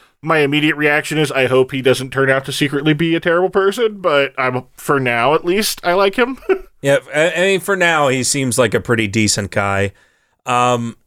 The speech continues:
Speaker 2: so there was a, the quote-unquote merchant. Did you
Speaker 1: Yeah.
Speaker 2: let him go?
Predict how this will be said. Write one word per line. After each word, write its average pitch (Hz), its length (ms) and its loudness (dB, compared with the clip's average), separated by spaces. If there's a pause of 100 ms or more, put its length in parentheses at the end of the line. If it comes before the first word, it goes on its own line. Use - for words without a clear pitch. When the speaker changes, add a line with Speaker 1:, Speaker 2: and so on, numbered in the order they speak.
(140)
Speaker 2:
so 139 720 0 (240)
there 160 320 0
was 160 300 0
a, 139 640 0 (400)
the 135 560 -2 (240)
quote-unquote 151 680 0
merchant. 120 880 -2 (840)
Did 120 180 -2
you 117 100 0
Speaker 1:
Yeah. 110 60 0
Speaker 2:
let 135 140 2
him 135 140 -4
go? 127 420 2